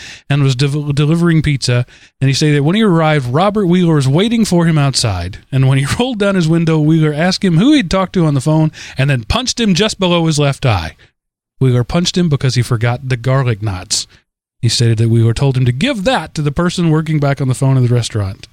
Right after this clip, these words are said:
and I did not observe major injury, but slight redness and swelling below the left eye. He denied medical attention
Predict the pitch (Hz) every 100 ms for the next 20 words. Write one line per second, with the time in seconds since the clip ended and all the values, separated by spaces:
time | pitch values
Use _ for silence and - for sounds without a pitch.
0 | - 147 143 151 139 170 185 147 127 123
1 | 113 127 127 123 123 127 143 107 92 -
2 | - _ - 226 - 247 185 147 131 113
3 | - 123 - 139 110 101 107 104 101 95
4 | - 98 87 - _ _ - 214 156 110
5 | 113 123 117 110 113 180 147 110